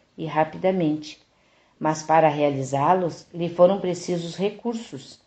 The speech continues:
A necessidade fê-lo criar a riqueza, como o fez descobrir a ciência. A atividade necessitada por esses mesmos trabalhos aumenta e desenvolve a sua inteligência.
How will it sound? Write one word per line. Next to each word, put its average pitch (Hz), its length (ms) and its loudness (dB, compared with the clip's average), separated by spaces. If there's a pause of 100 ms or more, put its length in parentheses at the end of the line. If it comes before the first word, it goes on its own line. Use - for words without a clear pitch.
(460)
A - 100 -4
necessidade 151 1040 2 (220)
fê-lo 185 240 2
criar 180 400 4
a 160 40 4
riqueza, 151 720 -2 (540)
como 180 280 6
o 175 40 6
fez 175 260 2
descobrir 160 720 0
a 147 60 -2
ciência. 147 640 -2 (640)
A 156 100 4
atividade 151 800 2
necessitada 151 840 0
por 156 180 -6
esses 147 340 -6
mesmos 185 500 0
trabalhos 151 800 0 (540)
aumenta 220 840 2 (260)
e 208 120 -2
desenvolve 208 720 6
a 175 40 2
sua 165 220 -2
inteligência. 143 840 0